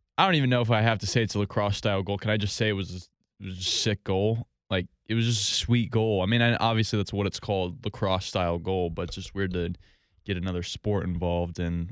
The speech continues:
what was a sweet goal. If you didn't, if you didn't see it for the second time this season, Trevor Zegras,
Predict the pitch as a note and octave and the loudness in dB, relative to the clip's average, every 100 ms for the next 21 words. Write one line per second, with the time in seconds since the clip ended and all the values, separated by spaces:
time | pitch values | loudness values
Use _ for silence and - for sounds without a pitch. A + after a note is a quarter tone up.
0 | - G2+ F2+ F#2 F2 F2+ - F#2 F#2+ G2 | -10 -6 -4 -2 -4 -6 -6 -6 -4 -2
1 | A2 G#2+ F2+ G#2 G#2+ G#2+ - - A#2+ G#2 | -2 -2 -2 0 0 0 -2 -2 0 0
2 | E2+ - _ _ _ _ _ - A2 G#2 | -2 -8 _ _ _ _ _ -2 0 0
3 | - A2+ G#2 G2+ A2 G2+ G2 - A#2+ A2+ | 0 0 0 2 2 2 0 -2 0 0
4 | G2 F#2 F2+ _ _ _ _ _ _ - | 0 0 -2 _ _ _ _ _ _ 0
5 | A#2+ G#2 G2 G#2+ G2 G2 F#2 | 2 2 2 2 2 0 -2